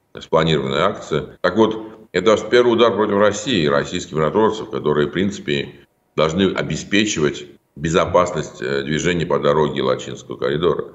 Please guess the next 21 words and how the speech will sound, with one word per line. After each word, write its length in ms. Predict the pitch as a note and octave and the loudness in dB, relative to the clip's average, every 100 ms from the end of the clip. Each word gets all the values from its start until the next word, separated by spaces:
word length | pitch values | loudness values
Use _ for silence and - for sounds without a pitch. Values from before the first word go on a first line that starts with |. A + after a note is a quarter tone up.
| - - _ - | -20 -20 _ -4
И 80 | |
в 40 | D2+ | 2
этом 240 | D#2+ D2+ | 2 2
смысле, 400 | - F2 F#2 E2 | -2 0 0 -2
конечно, 600 | D2 D2 F2+ F#2+ D#2 C#2 | -2 0 0 -2 -4 -4
для 160 | C2+ C#2+ | 0 0
Москвы 360 | D2+ D2 - D2 | 0 -2 -2 -4
эта 80 | |
ситуация 520 | - E2 C#2+ C#2 C#2 C#2 | -2 -2 -2 -2 -4 -4
очень 400 | C2 C#2+ D2 C2 | -6 -8 -10 -10
неприятная, 580 | C2+ D#2 F#2+ - D2+ | -6 0 0 0 -4
и 480 | C2+ C2+ C2+ C2+ - - - _ _ | -4 -4 -4 -4 -8 -20 -20 _ _
здесь 220 | D#2 D#2 | -4 -2
у 20 | D2+ | -2
нас 140 | C#2 | -4
постоянно 500 | C2+ C2+ D#2 D2 C#2 | -4 -2 -2 0 -2
идут 320 | C2 C2 - | -2 -4 -6
переговоры 680 | C#2 C2+ C#2 C#2+ C#2 C#2 C2 | -6 -4 0 2 2 0 0
и 20 | |
разговоры 560 | B1+ C2 C2+ C2+ B1+ A#1+ | 0 0 -2 -2 -2 -6
с 120 | - | -6